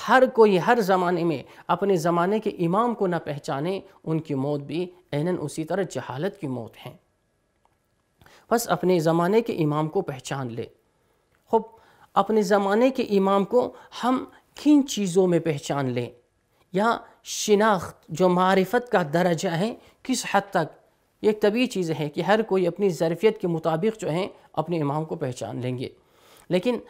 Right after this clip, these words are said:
چند چیزیں ہر انسان کے لیے ضروری ہیں۔ نمبر ایک یہ کہ انسان یہ پہچان لے کہ امام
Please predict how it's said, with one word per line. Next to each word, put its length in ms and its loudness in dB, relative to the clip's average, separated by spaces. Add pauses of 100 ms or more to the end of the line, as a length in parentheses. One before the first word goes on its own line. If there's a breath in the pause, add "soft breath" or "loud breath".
(160 loud breath)
چند 320 2
چیزیں 280 -4
ہر 240 2
انسان 380 -4
کے 120 -6
لیے 180 -2
ضروری 440 -6
ہیں۔ 180 -8 (460 soft breath)
نمبر 280 -2
ایک 240 -2 (240 soft breath)
یہ 200 0
کہ 240 -4 (220 soft breath)
انسان 540 -2
یہ 120 2
پہچان 460 -6
لے 200 -6 (300 soft breath)
کہ 180 -6
امام 460 -2